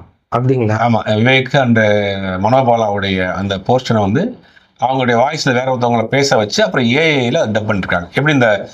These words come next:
Speaker 2: சின்ன சின்ன கண்டென்ட் சாங்ல வந்து, அஹ், ப-, ம-,
Speaker 1: Go to
Speaker 2: பிரியங்காவை பாட வச்சுட்டு பவதாரணியை மேட்ச் பண்ணாங்களோ, அதே மாதிரி வேற ஒரு டப்பிங் ஆர்டிஸ்ட்டை வச்சு பேச வச்சுட்டு இவங்க அந்த இதை ஏ ஐல மேட்ச் பண்ணிருக்காங்க.
Speaker 1: ஏன்னா அதுல வந்து பாத்தீங்கன்னா இன்னும் ரெண்டு மூணு பேர் கூட கிடையாது இல்லையா?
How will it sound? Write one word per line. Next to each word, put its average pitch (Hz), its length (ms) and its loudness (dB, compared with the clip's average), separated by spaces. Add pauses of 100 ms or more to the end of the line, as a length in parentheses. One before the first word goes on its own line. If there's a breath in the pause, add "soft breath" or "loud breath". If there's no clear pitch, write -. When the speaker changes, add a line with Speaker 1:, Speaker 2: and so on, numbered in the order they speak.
(160 loud breath)
Speaker 2:
சின்ன 170 220 0
சின்ன 151 240 0
கண்டென்ட் 123 340 0
சாங்ல 123 280 0
வந்து, 113 220 2 (800 loud breath)
அஹ், 104 520 -2
ப-, 104 240 -2
ம-, 107 440 0
Speaker 1:
Go 139 80 -2
to - 0 -
Speaker 2:
பிரியங்காவை 151 440 0
பாட 120 180 0
வச்சுட்டு 135 360 0 (260)
பவதாரணியை 127 500 0
மேட்ச் 127 260 0
பண்ணாங்களோ, 107 500 0 (340 loud breath)
அதே 160 200 -2
மாதிரி 160 240 -2
வேற 185 180 -6
ஒரு 160 140 -2
டப்பிங் 139 320 0
ஆர்டிஸ்ட்டை 135 360 0
வச்சு 120 180 -4
பேச 127 320 0
வச்சுட்டு 131 200 -6
இவங்க 135 360 2
அந்த 107 240 0
இதை 110 140 0 (520 loud breath)
ஏ 143 260 0
ஐல 143 80 0 (400)
மேட்ச் 131 280 -2
பண்ணிருக்காங்க. 85 360 -4 (280)
Speaker 1:
ஏன்னா 180 200 2
அதுல 165 280 0
வந்து 170 240 0
பாத்தீங்கன்னா 170 380 0
இன்னும் 185 180 2
ரெண்டு 170 280 2
மூணு 170 180 0
பேர் 165 140 0
கூட 170 180 0
கிடையாது 143 360 0
இல்லையா? 120 420 0